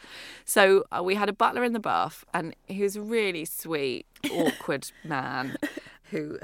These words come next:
Speaker 1: who had red hair, and he was very freckly, and he just seemed, like, <laughs> mildly uncomfortable about the situation, so it was quite funny. So he'd just been there and been, like, feeding me chocolate, and, like, we'd done, you know, those silly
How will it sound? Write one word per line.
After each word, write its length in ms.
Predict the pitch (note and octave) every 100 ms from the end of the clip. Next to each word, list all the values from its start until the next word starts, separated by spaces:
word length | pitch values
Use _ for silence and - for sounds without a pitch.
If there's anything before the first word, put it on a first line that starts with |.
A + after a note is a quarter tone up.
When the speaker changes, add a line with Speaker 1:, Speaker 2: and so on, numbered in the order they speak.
| F3
Speaker 1:
who 140 | E3+
had 300 | F3 D#3+ C#3+
red 320 | D#3 F3 G#3 -
hair, 440 | G#3 D#3+ D3 -
and 220 | D3+ D3 D#3
he 100 | D#3
was 140 | D3
very 200 | - D#3
freckly, 640 | - - E3 - - - -
and 300 | D3+ C#3+ -
he 220 | F3+ D#3
just 240 | F3+ F3+
seemed, 420 | - E3 E3 F#3 A#3
like, 360 | - - - - -
<laughs> 100 | A3
mildly 380 | D#3+ E3 E3+
uncomfortable 600 | D3+ D#3 - - - E3 -
about 160 | -
the 80 | -
situation, 680 | - C#3+ - C#3+ C#3+ - -
so 100 | -
it 40 | C#3+
was 80 | -
quite 220 | D3 -
funny. 380 | - - - - - - - - - - _ -
So 220 | F#3 G3
he'd 360 | G3 A3+ C4 C4
just 260 | F#3+ - -
been 200 | E3 D#3
there 180 | C#3+
and 160 | C3 -
been, 100 | D3
like, 220 | - -
feeding 400 | - - D3 C3+
me 120 | C#3+ D#3
chocolate, 600 | - - - - - -
and, 140 | - -
like, 260 | G#2+ - - - - - _ -
we'd 240 | D3+ C#3+
done, 400 | - D3 - D3+
you 160 | - -
know, 120 | -
those 260 | - - -
silly 420 | - D#3 -